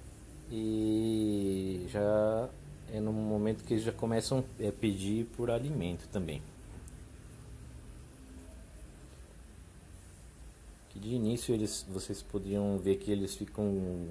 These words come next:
parados, né? Depois que começam a nadar é porque eles estão à procura de alimento. Tem ali um ou outro que tá parado. Tem algum que tá parado porque, é, tem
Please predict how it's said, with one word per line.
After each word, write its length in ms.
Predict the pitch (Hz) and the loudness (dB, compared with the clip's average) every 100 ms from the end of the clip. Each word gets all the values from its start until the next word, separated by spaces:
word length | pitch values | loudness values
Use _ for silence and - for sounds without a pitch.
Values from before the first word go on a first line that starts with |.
| 82 - | -8 4
parados, 460 | 110 95 85 76 | 6 6 4 0
né? 180 | 76 80 - - - - - - - - - - | -6 -8 -10 -16 -18 -16 -16 -18 -18 -20 -18 -16
Depois 260 | - 101 | -2 -2
que 100 | - | 0
começam 500 | 110 110 104 98 104 | 0 4 6 6 4
a 20 | 98 | 4
nadar 500 | 98 95 90 90 98 | 4 4 2 2 2
é 60 | |
porque 240 | 98 - 107 | 0 -2 -2
eles 160 | 98 | 0
estão 360 | 98 - 98 101 | -2 -2 0 0
à 40 | |
procura 440 | 98 110 - 101 98 | 0 -4 -4 2 4
de 80 | |
alimento. 520 | 107 117 117 76 147 - - - - - - - - - - - | 4 2 -2 -4 -6 -10 -16 -16 -16 -16 -16 -16 -14 -14 -14 -6
Tem 340 | - 104 110 95 | 0 2 2 2
ali 320 | 92 95 98 | 0 2 2
um 240 | 92 92 | 2 2
ou 160 | 92 85 | 0 0
outro 220 | 85 85 | -2 -4
que 60 | - | -6
tá 140 | - | -6
parado. 580 | - 98 95 95 101 107 117 117 - - - | 0 2 4 2 0 -2 -4 -10 -14 -18 -2
Tem 240 | 98 95 | 2 4
algum 420 | 92 90 98 95 | 2 2 4 4
que 160 | 95 - | 0 -4
tá 520 | - 90 85 82 78 76 | 0 0 0 -2 -4 -2
parado 460 | - 98 85 92 85 - | 4 6 8 6 4 -4
porque, 580 | 87 - 95 85 80 73 - - | -6 0 2 2 0 -4 -10 -4
é, 560 | 87 85 80 80 78 76 | 2 2 2 0 -2 -4
tem 320 | - 90 87 | -2 -2 -2